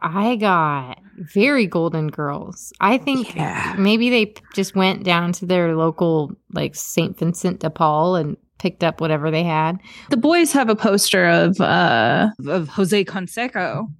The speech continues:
Speaker 1: Ooh, uh, cool.
Speaker 2: That is pretty cool, too.
Speaker 1: Very sporty.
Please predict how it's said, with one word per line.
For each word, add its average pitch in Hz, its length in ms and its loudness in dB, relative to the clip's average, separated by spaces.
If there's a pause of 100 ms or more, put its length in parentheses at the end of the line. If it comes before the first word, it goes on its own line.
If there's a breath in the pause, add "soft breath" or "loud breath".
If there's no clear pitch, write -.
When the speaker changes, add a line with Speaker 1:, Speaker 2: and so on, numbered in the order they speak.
(240)
Speaker 1:
Ooh, 208 460 2
uh, - 240 -4
cool. 208 920 -6 (240)
Speaker 2:
That 196 180 2
is 202 180 4
pretty 165 260 0
cool, 165 240 -2
too. 190 360 0 (340)
Speaker 1:
Very 175 160 -2
sporty. 220 600 -4